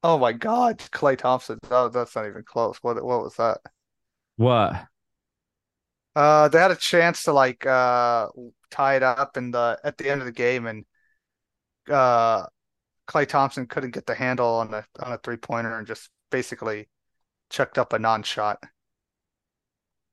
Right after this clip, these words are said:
Speaker 2: Warriors lose?
Speaker 1: Yep.
Speaker 2: Damn it. Well, they lost to, to the defending champs. Whatever.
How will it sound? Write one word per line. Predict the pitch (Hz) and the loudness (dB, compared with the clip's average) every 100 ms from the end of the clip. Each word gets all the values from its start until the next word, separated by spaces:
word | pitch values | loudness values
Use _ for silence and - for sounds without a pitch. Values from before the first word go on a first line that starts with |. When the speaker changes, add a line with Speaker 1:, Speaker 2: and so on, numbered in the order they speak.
| _ _ _ | _ _ _
Speaker 2:
Warriors | 110 123 131 123 | 2 4 4 2
lose? | 131 160 170 - _ _ _ _ _ _ _ | 2 2 -2 -10 _ _ _ _ _ _ _
Speaker 1:
Yep. | - 113 - _ _ _ _ _ _ _ - - | -4 -4 -6 _ _ _ _ _ _ _ -20 -20
Speaker 2:
Damn | - | -20
it. | - _ _ _ _ _ _ _ _ _ _ _ _ _ _ _ | -20 _ _ _ _ _ _ _ _ _ _ _ _ _ _ _
Well, | 113 123 | 0 2
they | 113 | 2
lost | 104 101 | 0 -2
to, | 110 90 - - | -2 -2 -4 -4
to | 104 | -4
the | 85 87 | 0 -2
defending | 87 80 71 | -2 -2 -4
champs. | 69 50 - | -4 -10 0
Whatever. | 101 69 | 0 0